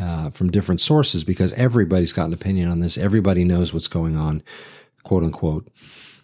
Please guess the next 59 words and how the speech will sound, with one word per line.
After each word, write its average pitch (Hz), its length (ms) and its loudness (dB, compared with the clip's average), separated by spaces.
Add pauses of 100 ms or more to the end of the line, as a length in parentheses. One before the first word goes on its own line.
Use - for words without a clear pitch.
(120)
And 101 140 0
so 120 100 4
we 113 80 4
just 110 160 2
have 107 140 4
to 85 80 -6
pay 92 140 2
attention 85 440 -2
to 82 40 -4
what's 82 140 -6
happening 82 380 -2
best 101 300 2
we 95 100 0
can 76 440 -2
to 85 120 -6
understand 82 480 0
what's 78 140 -4
happening. 78 460 -4 (560)
Now, 117 120 4
we're 123 120 4
not 147 160 4
going 110 180 4
to 92 80 2
change 147 340 4
what's 85 160 -2
going 80 220 0
to 65 60 -4
happen. 78 340 -4
I - 20 0
mean, 87 220 2
this, 87 380 -4
the 80 240 -8
Bible 95 260 0
tells 135 300 2
us 82 100 -4
how 80 160 -2
this 78 180 -4
is 98 120 -6
going 87 220 -2
to 82 120 -4
unfold. 92 420 0
And 90 120 0
so 107 160 2
we, 139 240 4
for 101 200 0
our 143 200 4
part, 85 260 2
are 85 60 2
just 98 200 -2
trying 95 220 2
to 82 60 -4
be 90 80 2
aware 90 340 4
of 80 140 -2
where 92 240 4
we 87 160 2
are 90 200 0
on 76 180 0
this 73 340 -2